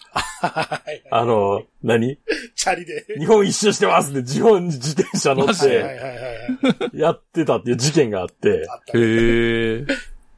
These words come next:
Speaker 1: あの、
Speaker 2: あれ、でもな、
Speaker 1: とんでもないしか逃げないでしょ？
Speaker 2: もう、逃げるっていう、もう最初の目的があるから、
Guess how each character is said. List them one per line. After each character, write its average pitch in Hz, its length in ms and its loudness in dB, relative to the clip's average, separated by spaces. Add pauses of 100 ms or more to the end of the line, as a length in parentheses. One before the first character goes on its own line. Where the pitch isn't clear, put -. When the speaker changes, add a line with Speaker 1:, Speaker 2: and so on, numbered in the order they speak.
(200)
Speaker 1:
あ 143 120 0
の、 139 140 -14
Speaker 2:
あ - 160 0 (100)
れ、 139 100 4
で 170 80 4
も 180 200 4
な、 135 180 4
Speaker 1:
と 113 160 0
ん 143 60 -14
で - 0 -
も - 20 -14
な - 0 -
い - 0 -
し - 0 -
か - 0 -
逃 - 0 -
げ 139 280 6
な 127 40 -12
い - 20 -20
で - 60 -20
し - 100 -20
ょ？ - 0 -
Speaker 2:
も 151 80 -20
う、 - 20 -20 (600)
逃 185 200 2
げ 262 140 6
る 262 120 6
っ - 40 0
て - 160 -4
い 139 120 0
う、 131 100 0
も 139 560 4
う 135 60 4
最 226 220 4
初 220 180 4
の 208 80 8
目 190 180 4
的 180 180 4
が 151 100 6
あ 107 40 4
る 110 100 0
か 107 120 2
ら、 101 340 0